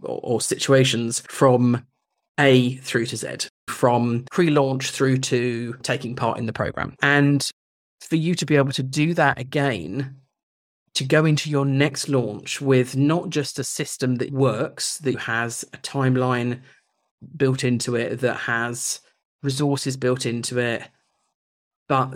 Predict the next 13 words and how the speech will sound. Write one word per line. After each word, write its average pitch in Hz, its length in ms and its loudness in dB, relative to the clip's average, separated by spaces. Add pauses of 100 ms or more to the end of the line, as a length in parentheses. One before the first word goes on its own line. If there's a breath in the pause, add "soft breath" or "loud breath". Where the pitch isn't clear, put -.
that 127 500 2 (120)
you 135 380 -2
have 120 420 -4
built 131 220 0
all 131 160 -2
of 131 100 -4
your 131 140 -2
learning 127 540 0
from 123 280 -10
past 127 420 -2
launches 127 460 0
into 147 280 0
there, 117 500 -4